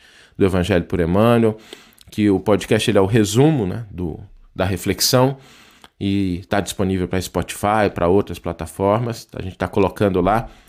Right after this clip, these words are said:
até terça-feira, quarta-feira, devem tá todos eles publicados. E lembrando aqui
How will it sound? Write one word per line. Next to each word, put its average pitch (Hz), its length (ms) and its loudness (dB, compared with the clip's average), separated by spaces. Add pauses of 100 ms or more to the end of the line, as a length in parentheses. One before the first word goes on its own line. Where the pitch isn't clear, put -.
(140)
até 110 300 -2
terça-feira, 107 880 0
quarta-feira, 92 540 -4
devem 92 240 -4
tá 90 140 -6
todos 131 360 2
eles 101 200 -2
publicados. 90 680 -4 (1300)
E 135 540 4
lembrando 156 420 2
aqui 135 320 -2